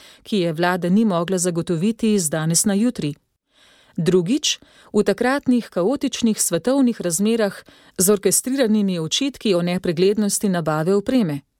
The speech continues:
Tretjič, z napadi na stranko Desus.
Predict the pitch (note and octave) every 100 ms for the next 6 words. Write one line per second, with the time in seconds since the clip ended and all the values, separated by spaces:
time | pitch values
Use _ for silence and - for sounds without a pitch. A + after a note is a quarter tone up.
0 | _ _ _ _ _ _ F3+ F3+ D3 B3+
1 | - - - _ _ _ F#3 G3+ F#3+ A#3
2 | C4+ B3+ A#3 G3+ - G3+ A3+ A#3 F#3+ D#3
3 | D#3+ D#3+ D4 E4+ -